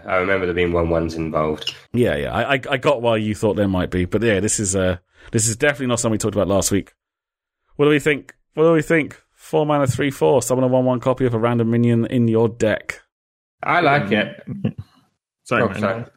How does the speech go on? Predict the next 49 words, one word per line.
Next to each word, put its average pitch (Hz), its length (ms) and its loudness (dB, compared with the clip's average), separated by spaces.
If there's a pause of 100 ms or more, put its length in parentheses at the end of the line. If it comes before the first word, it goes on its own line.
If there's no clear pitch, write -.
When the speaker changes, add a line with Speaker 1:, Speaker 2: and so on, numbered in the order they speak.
(100)
Speaker 1:
Go, 151 160 2
go. 143 260 0
Oh, 147 100 4
I 190 200 4
quite 226 200 2
like 175 120 4
it. 170 140 4
It's 170 120 -2
like, 160 320 -2
well, 156 200 -2
essentially 175 680 0
you 147 280 2
get - 340 0 (220)
four 143 240 0
or 120 60 -2
five 123 340 2
worth 113 140 -6
of 101 60 -16
stats 107 300 -2
split 104 240 -2
over 98 200 -2
two 101 200 -2
bodies, 95 460 -2
which 101 180 -6
is 90 120 -8
fairly 87 420 -2
decent 95 380 -6
for 98 120 -4
a - 20 -4
four 90 260 0
drop. - 360 -4
And 104 240 0
obviously 107 380 2 (220)
it's - 240 -6
the 104 420 2 (320)
whole 135 200 0
thing 120 180 0
we 113 100 2
talked 110 240 -4
about 101 260 0
on 104 120 2
a 95 60 0
different 113 320 -2
card. 85 320 -2
But, 98 120 -2
like, 104 200 0
if 113 300 -2
you've 117 320 0
got, 113 360 0